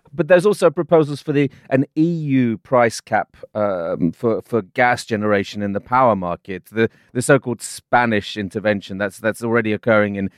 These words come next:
Iberia and Portugal, where, where you're very active. Is, do you, the, the Commission has said it needs more analysis at the E U level, but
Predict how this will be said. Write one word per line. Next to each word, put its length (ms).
Iberia 640
and 80
Portugal, 480
where, 260
where 140
you're 300
very 260
active. 380
Is, 160
do 120
you, 60
the, 300
the 120
Commission 380
has 120
said 220
it 80
needs 320
more 240
analysis 920
at 140
the 220
E 40
U 240
level, 400
but 180